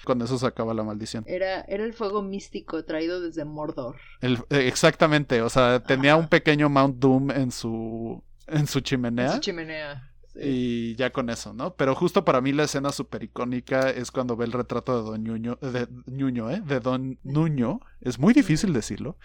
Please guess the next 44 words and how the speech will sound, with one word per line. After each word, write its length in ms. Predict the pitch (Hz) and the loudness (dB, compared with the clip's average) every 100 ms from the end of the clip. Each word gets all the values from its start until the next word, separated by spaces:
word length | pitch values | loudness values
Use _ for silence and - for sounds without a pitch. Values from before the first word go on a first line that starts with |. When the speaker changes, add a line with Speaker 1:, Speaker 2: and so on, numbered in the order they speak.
| - - - - - | -20 -20 -20 -20 -8
Speaker 1:
Y 460 | 143 127 123 123 120 | 0 2 2 0 -2
se 140 | 131 | -2
convierte 440 | 135 127 131 123 135 | -2 0 0 0 -2
su, 280 | 127 123 - | -2 -6 -8
su 180 | - 147 | -4 0
maquillaje, 640 | 131 - 127 123 117 113 | 0 -2 -2 0 -2 -4
¿no? 140 | 110 | -6
En 60 | 143 | -4
super 280 | 143 - 113 | -6 -8 -4
drag, 200 | 117 113 - | -4 -6 -8
que 100 | - | -6
es 60 | 123 | -2
lo 160 | 147 139 | -2 -2
que 100 | 123 | -6
sale 280 | 120 120 127 | -4 -4 -4
como 260 | 120 110 | -6 -8
en 80 | 110 | -8
la 80 | 110 | -8
ilustración, 720 | 110 113 - 113 - 120 120 - | -8 -8 -6 -6 -4 -4 -4 -6
que 140 | 135 | -6
por 220 | 120 131 120 | -4 -6 -4
cierto 320 | 143 131 165 | -4 0 0
el 100 | 139 | 0
póster 420 | 127 120 - 123 | -4 -4 -4 -6
sí 160 | - 123 | -6 -8
está 340 | - 131 117 - | -4 -6 -6 -6
padrísimo. 920 | - 95 98 107 120 - 113 104 135 - - | -8 -6 -8 -6 -6 -4 -8 -8 -10 -12 -16
Ahí 160 | - 123 | -10 -8
te 120 | - | -4
dejé 240 | 123 - 113 | -4 -4 -8
también 340 | 120 117 110 | -8 -8 -10
la 60 | 107 | -12
imagen. 380 | 107 - 180 - - - - - | -14 -14 -16 -16 -20 -20 -20 -20
Speaker 2:
A 60 | 147 135 | -20 -16
ver. 840 | 165 151 143 151 151 160 190 262 403 - | -14 -14 -16 -18 -14 -10 -8 -6 -8 -4
Oh 420 | 226 247 247 254 | 0 4 4 4
my 220 | 285 277 226 | 2 0 0
God, 720 | 220 233 240 240 226 202 185 | 2 4 4 4 2 0 -6
sí. 540 | - 214 240 262 202 - | -10 -6 -2 -2 -2 -6
Sí, 160 | - 175 | -8 -10
sí, 160 | 165 | -10
sí. 280 | 160 151 143 - - - - - | -8 -8 -8 -14 -20 -20 -20 -12
Gran 360 | 165 180 185 | -6 -6 -6
póster. 420 | 175 156 - - | -8 -10 -12 -16